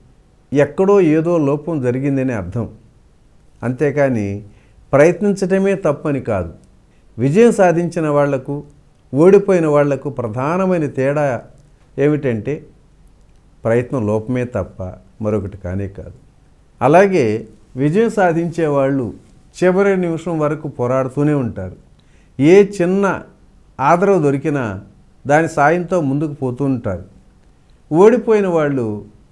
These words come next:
ఎక్కడో ఏదో చిన్న పొరపాటు చేసి ఉంటారు. అందుకే ఓటమి ఎదురైనప్పుడు అందుకు సంబంధించినటువంటి కారణాలను బేరీజు వేసుకోవాలి. అంతేకాని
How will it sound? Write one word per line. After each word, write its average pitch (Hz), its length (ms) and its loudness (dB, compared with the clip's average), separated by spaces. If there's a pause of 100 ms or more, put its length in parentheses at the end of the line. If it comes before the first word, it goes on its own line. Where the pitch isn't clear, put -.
(160)
ఎక్కడో 202 280 0 (160)
ఏదో 170 180 0
చిన్న 160 260 -6
పొరపాటు 139 560 -4
చేసి 131 240 -6
ఉంటారు. 95 400 -10 (1080)
అందుకే 151 380 0 (600)
ఓటమి 185 400 2
ఎదురైనప్పుడు 131 640 -2 (320)
అందుకు 139 340 -4
సంబంధించినటువంటి 143 880 -4 (160)
కారణాలను 131 640 -4 (440)
బేరీజు 143 480 0
వేసుకోవాలి. 95 640 -8 (1160)
అంతేకాని 110 640 -4